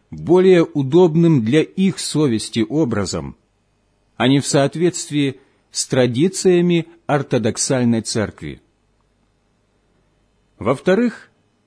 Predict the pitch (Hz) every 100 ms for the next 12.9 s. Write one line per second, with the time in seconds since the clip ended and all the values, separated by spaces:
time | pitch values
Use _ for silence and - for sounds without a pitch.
0 | _ _ _ - 127 143 214 226 - 123
1 | 113 156 185 190 - 131 123 135 143 -
2 | - 107 113 - 135 135 101 73 64 _
3 | _ _ _ _ _ - - 113 190 208
4 | 208 160 117 95 73 - _ _ _ 147
5 | 151 143 123 165 - 156 123 147 139 190
6 | - 98 76 67 _ _ _ _ _ -
7 | 151 143 139 135 135 165 185 190 196 -
8 | _ _ _ _ 147 147 - 127 - 98
9 | - 110 113 - 127 143 151 - _ _
10 | _ - 120 120 - 82 71 _ _ _
11 | _ _ _ _ _ _ _ _ _ _
12 | _ - - - 123 190 147 82 _